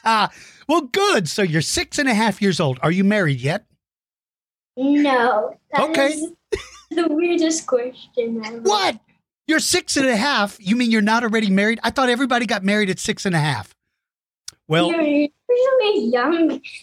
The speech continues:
Speaker 1: They're usually older than that.
Speaker 2: Oh, okay. You're gonna wait till you're seven. Well, I bet your mom is happy that you're gonna wait till you're seven, right? <laughs>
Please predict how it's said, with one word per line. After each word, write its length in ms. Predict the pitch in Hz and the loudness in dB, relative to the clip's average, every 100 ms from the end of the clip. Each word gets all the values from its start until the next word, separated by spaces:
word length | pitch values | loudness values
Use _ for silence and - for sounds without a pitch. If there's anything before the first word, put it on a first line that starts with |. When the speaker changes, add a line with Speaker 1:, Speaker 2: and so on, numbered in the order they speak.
| - | -6
Speaker 1:
They're 100 | 277 | -2
usually 600 | 302 381 480 392 349 - | 0 2 2 2 0 0
older 380 | 247 254 254 233 | 0 2 0 -2
than 320 | 220 240 233 | -4 -8 -8
that. 420 | 220 220 - - - _ | -10 -12 -12 -10 -10 _
Speaker 2:
Oh, 200 | 175 160 151 | 0 2 2
okay. 340 | 151 127 110 - _ | 0 -4 -6 -8 _
You're 180 | - 180 | -6 -2
gonna 140 | 185 | 0
wait 200 | 170 175 | 0 0
till 160 | - 165 | 0 0
you're 80 | 139 | 0
seven. 400 | - 156 110 101 | 0 -2 -2 -4
Well, 140 | 135 | 0
I 80 | 170 | 0
bet 200 | 147 185 | 0 -2
your 80 | 185 | 0
mom 260 | 160 160 160 | 2 2 2
is 100 | 139 | 0
happy 440 | 151 135 139 113 - _ | 0 -2 -2 -8 -10 _
that 160 | 170 151 | -4 -2
you're 60 | |
gonna 140 | 160 147 | -2 0
wait 200 | 147 147 | 0 0
till 140 | 156 | 0
you're 120 | 139 135 | 0 0
seven, 360 | - 143 110 | 0 0 0
right? 240 | 110 123 - _ _ _ _ _ _ _ _ _ | -2 -2 -4 _ _ _ _ _ _ _ _ _
<laughs> 100 | - | -4